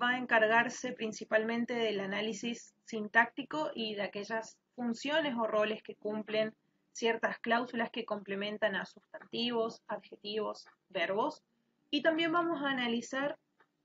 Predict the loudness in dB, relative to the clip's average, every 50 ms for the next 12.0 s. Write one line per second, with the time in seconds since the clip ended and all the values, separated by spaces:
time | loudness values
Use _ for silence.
0 | _ _ _ _ _ _ -2 -2 0 2 0 0 0 -2 -2 -2 -2 0 0 2
1 | 4 6 6 6 4 0 -2 -2 -2 -4 -4 0 2 4 4 4 4 2 0 -2
2 | -2 -2 0 2 2 2 2 2 0 0 0 -2 -2 -2 0 0 0 0 0 -4
3 | -4 -4 -6 -8 -12 -14 -18 -20 _ _ _ _ _ _ _ _ _ _ _ _
4 | _ _ -20 _ _ _ _ -2 -2 0 2 2 4 4 4 2 0 0 _ 0
5 | 0 0 -2 0 0 0 0 0 -2 -2 0 0 2 2 2 0 -2 -8 _ _
6 | _ _ _ _ _ _ _ 0 0 2 2 2 0 -2 -4 -10 -8 _ 2 2
7 | 4 4 2 -2 -4 -4 -4 0 0 0 0 0 -2 -4 -2 0 2 2 4 2
8 | 0 -2 -8 _ _ _ _ _ _ 4 6 6 6 6 4 0 0 -2 -4 -4
9 | -2 _ -4 -4 -4 -4 _ _ _ -6 -6 -4 -2 -2 -2 -2 0 -2 0 0
10 | 0 -2 -2 -4 -2 0 2 2 2 2 -2 -4 -4 -4 -2 0 -2 -2 -4 -6
11 | -8 -10 -10 -6 -2 0 0 0 0 -2 -2 -2 -2 0 0 0 -2 -2 -4